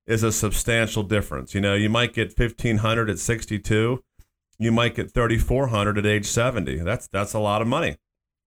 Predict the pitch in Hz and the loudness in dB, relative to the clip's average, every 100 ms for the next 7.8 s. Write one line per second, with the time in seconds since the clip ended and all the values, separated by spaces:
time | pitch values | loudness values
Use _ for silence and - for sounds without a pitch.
0 | _ _ - - _ 113 120 117 117 110 | _ _ -20 -20 _ 0 4 4 2 0
1 | _ _ _ _ _ - 135 - 135 131 | _ _ _ _ _ 0 0 2 2 2
2 | 120 117 113 120 151 180 113 104 123 95 | 2 2 2 2 0 0 0 0 0 0
3 | 101 101 101 104 101 98 95 - - 90 | 2 2 2 2 2 2 -2 -8 -10 -8
4 | 104 113 123 110 101 107 123 117 101 87 | -4 -2 0 0 2 0 0 -4 -4 0
5 | 90 - - 87 - 92 - 107 - 110 | -2 -2 -2 -2 -2 -6 -6 -8 -4 -2
6 | - 104 104 90 131 - 67 - 104 107 | -2 -2 -2 -2 -4 -6 -10 -6 -6 -6
7 | - 98 - - 107 90 - | -6 -6 -6 -4 -2 -4 -6